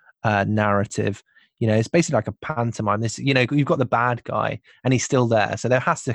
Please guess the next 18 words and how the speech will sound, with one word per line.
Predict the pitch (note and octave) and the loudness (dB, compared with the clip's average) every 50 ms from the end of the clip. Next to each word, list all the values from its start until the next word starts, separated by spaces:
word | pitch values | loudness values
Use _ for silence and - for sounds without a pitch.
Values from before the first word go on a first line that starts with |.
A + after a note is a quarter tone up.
| - - - | -8 -6 -8
be-, | B2+ B2 - - - - | -8 -8 -8 -12 -16 -16
become | C#3+ - - A#2 G#2+ | -14 -6 -4 -4 -4
some | G2+ - - B2 C3 A#2+ | -2 0 0 2 2 0
point | - - A2 G#2 G#2 G#2+ | 0 -2 -2 -2 -2 -2
at | G#2+ | -4
which, | A2+ A2+ A2+ - - - - _ _ - - _ _ _ | -4 -6 -6 -6 -10 -16 -18 _ _ -20 -20 _ _ _
and | A2 | -4
not | G#2 - - | -4 -4 -6
to | - | -4
talk | - A2 G2 - | -4 -4 -2 0
about | - G#2 G#2+ | -2 -2 0
Harry | G#2+ G#2 G#2 G2 | 0 -2 -4 -4
Potter | - A2 G#2+ - - A2+ A2 G#2+ - - - - - - _ _ - | -4 -8 -8 -4 -4 -4 -4 -4 -8 -14 -20 -20 -20 -20 _ _ 0
too | B2+ A#2+ A2 | 2 2 4
much, | G#2+ G#2+ G#2 - - - - _ - - - - _ _ - | 2 2 0 -2 -4 -12 -16 _ -20 -20 -20 -20 _ _ 0
but, | C#3 A#2+ A#2 A#2 A2 - - _ _ _ _ | 2 4 4 2 0 -2 -8 _ _ _ _
you | E3 C#3+ B2 | 2 4 4
know | A2 G#2 G2+ G2+ | 6 4 2 0